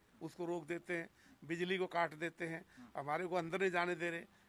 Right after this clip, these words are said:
जबकि किसानों ने कहा है कि हम अपना मन साझा नहीं करने देंगे राजनीतिक पार्टी को।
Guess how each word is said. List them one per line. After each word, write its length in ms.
जबकि 260
किसानों 480
ने 80
कहा 160
है 180
कि 140
हम 160
अपना 220
मन 160
साझा 320
नहीं 140
करने 260
देंगे 240
राजनीतिक 380
पार्टी 340
को। 160